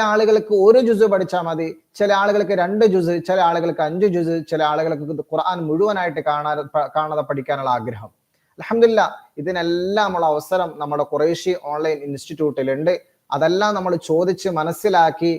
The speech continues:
ഏത് വിഭാഗത്തിലേക്കാണ് ഞാൻ മാറേണ്ടത് എന്ന് നമ്മൾ സ്വയം നമ്മളെക്കുറിച്ച് മനസ്സിലാക്കി മുന്നോട്ട് പോകാൻ വേണ്ടി ശ്രമിക്കുക. അള്ളാഹു നമുക്കെല്ലാവർക്കും ഈ കുറഞ്ഞ ദിവസങ്ങൾ കൊണ്ട് പഠിച്ച കാര്യങ്ങൾ ജീവിതത്തിൽ കൊണ്ടുവരാൻ, ഖുർആൻ പാരായണത്തിൽ കൊണ്ടുവരാൻ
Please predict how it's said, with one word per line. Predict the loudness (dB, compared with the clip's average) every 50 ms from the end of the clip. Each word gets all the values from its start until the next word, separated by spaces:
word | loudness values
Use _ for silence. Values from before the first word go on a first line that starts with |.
| -4 _ _ _ _ -4
ഏത് | -2 0 2 2 4 6 6 4
വിഭാഗത്തിലേക്കാണ് | 4 2 2 2 4 4 4 2 0 -2 -2 -2 -2 -2 -2 -2 -2 -2 -2 -2 -2
ഞാൻ | -4 -4 -4 -4 -2
മാറേണ്ടത് | 0 0 2 2 0 -2 -2 -2 -2 -2 0
എന്ന് | 0 -2 -2 -2
നമ്മൾ | -4 -4 -2 -2 -2 -2
സ്വയം | -2 0 2 2 2 0 -2 -6 -10 _
നമ്മളെക്കുറിച്ച് | -8 -6 -4 -4 -2 -2 -4 -8 -8 -8 -10
മനസ്സിലാക്കി | -8 -8 -8 -6 -2 0 0 0 0 -2 -2 -2 0 0 0 0 -2 _ _ _ _ -12
മുന്നോട്ട് | -8 -6 -4 -4 -4 -4
പോകാൻ | -2 0 0 0 0 -2 -2
വേണ്ടി | -4 -6 -8
ശ്രമിക്കുക. | -6 -8 -8 -8 -6 -6 -6 -6 -6 -6 _ _ _ _ _ -6
അള്ളാഹു | 0 2 4 4 4 2
നമുക്കെല്ലാവർക്കും | -2 -4 -4 -2 -2 0 2 4 4 4 4 2 0 0 0 -2 -4 -4 -8 _ _ _ 2
ഈ | 2 2
കുറഞ്ഞ | 2 2 0 0 2 0 0 0
ദിവസങ്ങൾ | 0 2 0 0 0 0 -2 -2 0 -2 0
കൊണ്ട് | 0 0 0 0 0 0
പഠിച്ച | 0 2 0 0 0 0 -2
കാര്യങ്ങൾ | -2 0 2 2 2 2 0 0 -2 -2 -2 -4 -8 _ _ _ -12
ജീവിതത്തിൽ | -8 -2 2 6 6 6 6 6 4 2 2 0 0
കൊണ്ടുവരാൻ, | 0 0 0 2 2 4 4 4 2 0 -2
ഖുർആൻ | -6 -4 -2 0 0 0 0 -2 -4 -2
പാരായണത്തിൽ | 0 2 2 4 4 4 2 2 2 0 -2 0 -2 -2 -2
കൊണ്ടുവരാൻ | -2 -2 0 2 2 2 4 2 0 -2